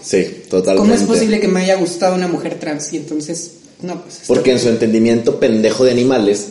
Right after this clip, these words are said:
Speaker 1: es, "¿Cómo es posible que me haya gustado un hombre?".
Speaker 2: Claro, y hace poco leí un, un texto en Vice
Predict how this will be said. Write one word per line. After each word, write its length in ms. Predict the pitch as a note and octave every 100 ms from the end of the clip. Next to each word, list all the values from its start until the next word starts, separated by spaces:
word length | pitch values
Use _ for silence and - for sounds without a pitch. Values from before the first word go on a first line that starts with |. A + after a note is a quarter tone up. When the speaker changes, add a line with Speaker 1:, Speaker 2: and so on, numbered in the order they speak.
| -
Speaker 1:
es, 240 | G#2 - - -
"¿Cómo 160 | - A2+
es 60 | A2+
posible 240 | A2+ G#2
que 80 | G#2
me 60 | F#2+
haya 60 |
gustado 220 | F2+ - E2+
un 60 |
hombre?". 200 | F2+ - - - - _ _ -
Speaker 2:
Claro, 340 | F3+ G3+ F#3+ -
y 60 | G#3
hace 200 | G3+ C4
poco 260 | C4+ -
leí 280 | D4+ A3+ F#3+
un, 300 | G3 G3+ - G3
un 80 |
texto 260 | G3+ F3+ -
en 120 | G3
Vice 340 | F3 D#3+ A#3